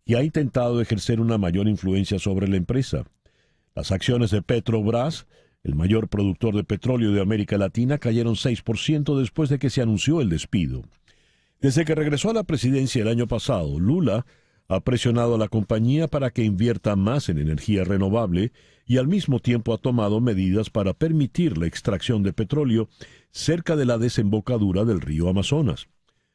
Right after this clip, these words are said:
Algunos temen que la presión errática sobre la compañía pueda presagiar el regreso de la mala gestión y la corrupción en Petrobras,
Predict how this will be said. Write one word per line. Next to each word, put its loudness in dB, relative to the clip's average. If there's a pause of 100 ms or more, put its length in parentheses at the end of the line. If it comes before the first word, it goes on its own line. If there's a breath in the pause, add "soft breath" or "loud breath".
(240)
Algunos 0
temen 0 (380 soft breath)
que 0
la 2
presión 0
errática 0
sobre 0
la 0
compañía 0
pueda -2
presagiar -2
el 0
regreso 0
de -4
la -4
mala 0
gestión 0 (360 soft breath)
y 2
la 2
corrupción -2
en 0
Petrobras, 0